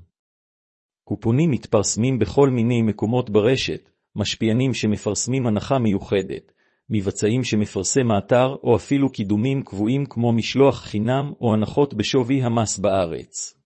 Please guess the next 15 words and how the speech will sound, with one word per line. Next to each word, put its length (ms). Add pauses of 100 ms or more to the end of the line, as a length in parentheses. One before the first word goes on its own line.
(920)
את 120
הקופונים 560
ניתן 320
למצוא 380
בחיפוש 500
מהיר 320
בגוגל, 560
וקיימים 500
אתרים 440
שמרכזים 720
את 120
המבצעים 580
והקודים 540
במקום 420
אחד. 320